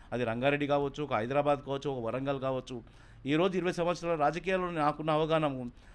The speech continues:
ఆ జిల్లా వరకు ఇద్దరు లేదా ఒకరి పేరు ఉంటారు. కాంగ్రెస్ వస్తే ఆయన, టీఆర్ఎస్ వస్తే ఈయన, బీజేపీ వస్తే ఈయన. బీజేపీ ఎప్పుడు రాలే మన దగ్గర, కానీ చెప్తున్నాను. అంటే ఆ రోజున్న టీడీపీ కానీ, ఆ రోజున్న కాంగ్రెస్ కానీ,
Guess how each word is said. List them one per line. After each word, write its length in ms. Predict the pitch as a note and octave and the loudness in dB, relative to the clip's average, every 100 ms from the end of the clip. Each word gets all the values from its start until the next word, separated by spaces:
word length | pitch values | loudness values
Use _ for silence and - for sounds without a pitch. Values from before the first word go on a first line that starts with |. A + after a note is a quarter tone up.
| - | 0
ఆ 100 | C3 | 4
జిల్లా 400 | C#3 D3+ F#3+ F#3+ | 4 4 4 4
వరకు 300 | F#3 F3 F3+ | 4 2 0
ఇద్దరు 300 | D#3 C#3+ E3+ | -4 2 2
లేదా 160 | E3 D#3+ | 4 2
ఒకరి 200 | D3 D3 | 2 -2
పేరు 160 | C#3+ | -2
ఉంటారు. 220 | C3+ A2+ G2+ | -2 -4 -4
కాంగ్రెస్ 340 | B2 C#3 D3 C#3+ | -2 -2 -4 -8
వస్తే 240 | B2+ B2 | -4 -2
ఆయన, 240 | C#3 E3 G3+ | 0 -2 -4
టీఆర్ఎస్ 440 | G3 D#3+ D3+ C#3+ | -2 0 0 -2
వస్తే 280 | - E3 B2 | -4 -4 -2
ఈయన, 220 | B2 G2+ - - - C#3 | -4 -6 -10 -20 -12 0
బీజేపీ 320 | D#3+ E3 D#3 | 2 2 0
వస్తే 260 | D3 C#3 | -4 -4
ఈయన. 260 | D3+ F3 E3 - - - | -2 -4 -6 -10 -16 -6
బీజేపీ 320 | C3+ E3+ E3 | -2 -2 -4
ఎప్పుడు 200 | D3+ E3 | -6 -2
రాలే 180 | D#3 D#3+ | 0 0
మన 120 | D3+ | -2
దగ్గర, 140 | D3+ | -4
కానీ 180 | D3 G3 - - - | -4 -8 -10 -18 -8
చెప్తున్నాను. 420 | - - G#3 D#3 G2+ - - - C#3 | -8 -6 -2 -2 -2 -14 -20 -2 2
అంటే 140 | D#3 | 4
ఆ 120 | C#3 | 4
రోజున్న 280 | D#3+ F#3 G3 | 4 2 0
టీడీపీ 400 | F#3+ F#3 F#3 E3+ | 0 -2 -2 0
కానీ, 280 | E3 D#3+ G#3 | 0 0 -4
ఆ 140 | D3+ | -2
రోజున్న 280 | D3+ D#3+ D#3+ | -2 -2 -4
కాంగ్రెస్ 360 | D3 C#3+ D#3+ C#3 | -2 0 0 -2
కానీ, 280 | D3 F3 | -6 -6